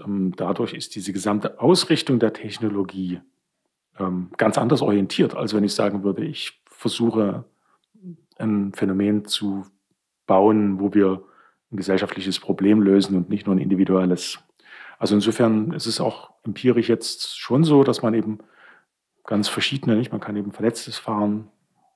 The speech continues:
das ist eigentlich wieder ein anderes Phänomen. Also man kann da sagen, Assistenzsysteme oder assistiertes Fahren kann auch vernetzt sein, wenn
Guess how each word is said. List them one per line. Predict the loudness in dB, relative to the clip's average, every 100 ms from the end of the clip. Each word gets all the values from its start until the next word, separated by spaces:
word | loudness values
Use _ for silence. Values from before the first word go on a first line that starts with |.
| -20
das |
ist | -10
eigentlich | -8 -4
wieder | 0 2
ein | 2
anderes | 2 2 2 0
Phänomen. | -2 0 2 2 2 0 -4 _ _ _ _ _ _ -10
Also | -6
man |
kann | 0 2
da | 4
sagen, | 4 2 -2 -6 -14 -16 -8
Assistenzsysteme | -6 -6 -8 -2 -2 -2 -8 0 2 4 2
oder | 0 -2
assistiertes | -2 -6 -8 -8
Fahren | -4 0 0
kann | 0
auch | -2
vernetzt | 0 2 2 0 -2
sein, | 0 2 4
wenn | 4 2